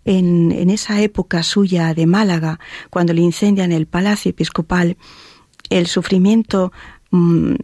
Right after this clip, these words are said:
interior suyo fue muy grande, fue de abandono. Pero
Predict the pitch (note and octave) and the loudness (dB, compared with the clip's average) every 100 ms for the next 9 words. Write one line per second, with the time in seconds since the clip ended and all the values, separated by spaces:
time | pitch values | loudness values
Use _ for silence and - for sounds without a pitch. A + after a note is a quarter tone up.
0 | - _ _ _ _ _ - F3+ F#3+ F#3 | -10 _ _ _ _ _ 0 0 0 0
1 | G3 G3+ G3 - F#3 F3+ E3+ E3 F3+ F3+ | 2 0 -2 -4 -2 -2 -4 0 0 2
2 | F3 F3 F3+ E3+ - A3+ G3 D#3+ D#3+ D3+ | 2 0 -2 -2 -2 0 -2 -2 -4 -2
3 | D3+ D3+ - A3+ G#3+ | -2 -2 -2 -2 -2